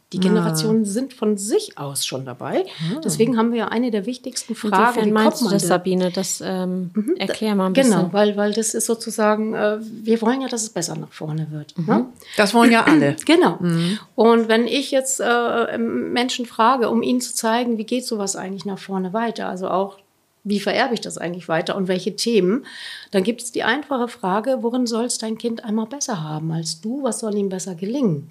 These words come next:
Speaker 3: Mhm.
Speaker 1: im Leben?
Speaker 3: Mhm.
Speaker 1: Und dann, zack, sagt man was, ja, mein Kind soll ganz selbstbewusst im Leben stehen und einfach an sich glauben und sich durchsetzen oder sowas, ne?
Speaker 2: Mhm, mhm.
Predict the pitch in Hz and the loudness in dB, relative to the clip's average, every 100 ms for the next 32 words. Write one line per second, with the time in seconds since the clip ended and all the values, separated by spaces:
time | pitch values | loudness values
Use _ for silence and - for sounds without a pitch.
0 | _ 196 185 196 180 160 160 190 381 - | _ -4 2 4 4 4 4 4 2 0
1 | - 165 165 247 - - 302 294 285 277 | -6 -4 0 -2 -4 -2 2 2 2 -2
2 | - - - 480 - - _ _ _ - | -8 -8 0 0 -2 -20 _ _ _ -2
3 | 277 302 - 277 262 262 269 339 294 285 | -2 -2 -2 -2 0 0 0 0 0 0
4 | 254 262 254 240 247 233 226 226 226 226 | 0 -2 -2 -2 -2 0 0 0 0 0
5 | 226 233 - - 214 - - 202 208 208 | -2 -2 -4 -4 -6 -4 -2 -2 -2 -4
6 | 190 180 180 208 196 - - 185 190 190 | -4 -2 0 0 -2 -6 -4 -4 -2 -4
7 | 220 - 165 220 220 214 214 - 202 208 | -6 -4 -4 -2 -4 -6 -6 -8 -4 -4
8 | 214 208 - - - 214 214 208 202 196 | -2 -8 -10 -8 -4 -2 2 2 2 -2
9 | - 208 208 214 - - 175 165 - - | -2 -2 -2 -8 -10 -4 -4 -4 -8 -8
10 | - - 180 170 160 180 160 208 277 370 | -8 -8 -6 -6 -2 -2 2 4 4 4
11 | 185 277 165 214 165 156 214 | 4 4 6 6 4 6 4